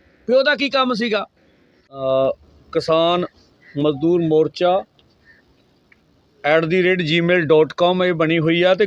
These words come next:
Google 'ਤੇ ਆ ਸਾਡਾ ਜਿਹੜਾ ਵਾ, ਜਿਹੜਾ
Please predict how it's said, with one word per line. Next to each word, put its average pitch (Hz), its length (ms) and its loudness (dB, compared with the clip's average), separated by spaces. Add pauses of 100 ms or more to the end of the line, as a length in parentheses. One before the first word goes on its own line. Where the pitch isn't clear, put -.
(100)
Google 170 320 2
'ਤੇ 180 200 2
ਆ 151 80 4
ਸਾਡਾ 165 320 2 (400)
ਜਿਹੜਾ 147 300 2
ਵਾ, 165 160 2
ਜਿਹੜਾ 160 220 2